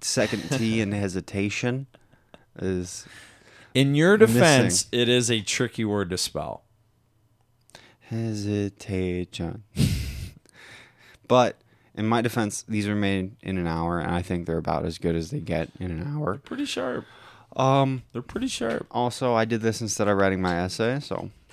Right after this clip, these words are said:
Speaker 1: you're welcome.
Speaker 2: Bird up.
Speaker 1: But no,
Speaker 2: Toboggan.
Speaker 1: it was hilarious because I went through and proofread it, and I was just like,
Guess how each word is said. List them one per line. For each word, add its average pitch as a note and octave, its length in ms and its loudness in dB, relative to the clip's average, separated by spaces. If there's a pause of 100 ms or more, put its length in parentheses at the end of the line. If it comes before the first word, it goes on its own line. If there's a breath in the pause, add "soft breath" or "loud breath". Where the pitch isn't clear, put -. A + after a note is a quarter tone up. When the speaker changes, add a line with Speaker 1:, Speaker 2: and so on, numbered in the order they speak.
(100)
Speaker 1:
you're F2 220 -4
welcome. B2+ 400 -6 (100)
Speaker 2:
Bird G2+ 220 2
up. C#3 400 2 (1000 soft breath)
Speaker 1:
But F#2 320 2 (180)
no, F#2 260 0
Speaker 2:
Toboggan. G2 580 0 (100)
Speaker 1:
it A2 80 2
was G#2+ 260 0
hilarious A2 380 0
because F#2+ 340 -6 (380)
I G2 120 -2
went G#2 260 -4
through A#2+ 180 -2
and G#2 140 -4
proofread A2 480 -4
it, F#2 120 0
and - 140 2
I G#2 80 2
was G#2+ 100 -2
just A2 220 -6
like, G#2+ 140 0